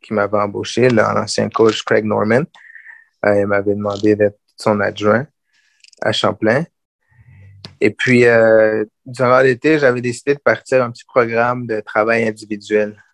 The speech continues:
Fait que j'avais envoyé un courriel à toutes les écoles, tu sais, proches de, euh, de Champlain Saint-Lambert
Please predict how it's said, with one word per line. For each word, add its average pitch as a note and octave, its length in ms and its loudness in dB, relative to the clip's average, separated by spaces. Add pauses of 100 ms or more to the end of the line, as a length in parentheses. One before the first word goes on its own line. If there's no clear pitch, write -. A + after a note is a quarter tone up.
(300)
Fait A2+ 60 -2
que A2+ 60 -2
j'avais A2+ 240 2
envoyé A#2+ 340 2
un C#3 120 0
courriel A#2 520 0
à A2 280 -2
toutes - 180 -10
les A#2 200 2
écoles, A2 380 2
tu G#2 160 -10
sais, - 20 -6
proches A2+ 360 0
de, G#2 120 2 (320)
euh, A2 280 2
de G#2 140 -4
Champlain G#2+ 480 -2 (500)
Saint-Lambert G#2 600 -2